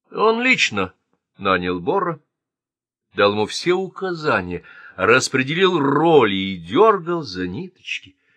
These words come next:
беспечно устроившись у себя на Лысой горе. Австриец в недалекой жажде мести бегал по его указке, нанимал братьев Бурьяновых, стращал Шмулинсона,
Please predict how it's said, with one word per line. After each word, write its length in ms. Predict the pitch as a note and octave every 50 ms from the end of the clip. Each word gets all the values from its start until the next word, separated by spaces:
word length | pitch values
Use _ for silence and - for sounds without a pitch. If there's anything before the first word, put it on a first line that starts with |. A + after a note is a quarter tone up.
| _ -
беспечно 720 | F2+ F#2 F2+ - - - - - D3 C#3 - - - D#3+ D#3
устроившись 800 | D#3 C#3+ - - - - B2 B2 A2+ G#2+ G2 - - G#2 - -
у 60 | G2+
себя 320 | - - F#2+ G2 F#2 - - - - - _
на 120 | - F#2 F2
Лысой 320 | F#2 G2+ F#2+ - - F2+
горе. 240 | F2 F2 D#2+ - - _ _ _ _ _ _ _ _ _ _ _ _ _ _ _ _ _ _ _ _ _ _ _ _ -
Австриец 1200 | - - C3 D#3 D#3+ - - - - G3+ A3+ A3 A3 A3 G#3+ G#3+ G#3 D#3 - - - - - - _ _ _ _ -
в 40 |
недалекой 540 | E3 E3 D#3+ D#3+ E3 F3+ F3+ F3+ - D#3 D3
жажде 380 | C3+ C#3 D#3 D3+ C3+ A#2+ C3+ C3
мести 340 | B2 A#2 G#2 F#2+ - - G#2
бегал 420 | F2+ F2 G#2+ G2+ F#2 F#2 F#2 F2
по 80 | - F#2+
его 200 | F2+ F2 F2 F2
указке, 480 | F2 - - F3+ F3 - - _ _ _ _ _ _ _ _ _ _ _ _ - - - - _
нанимал 400 | - G2+ B2 D3 D#3+ F3 F3+ E3+
братьев 540 | D3 D3+ E3 F3 E3 E3+ - D#3+ D#3 D3 C#3+
Бурьяновых, 840 | C3+ C#3 D3+ D3+ D3+ D3+ D3 C#3+ C3 A2+ F#2+ E2+ D#2+ D#2+ E2 - -
стращал 720 | - - - - - C3 C3+ - - - - D#3 E3 E3+ -
Шмулинсона, 920 | - - D#3 D#3+ F3 F3+ F3+ F#3 F3+ D3 - - F#3 F3+ D#3+ B2+ G#2 -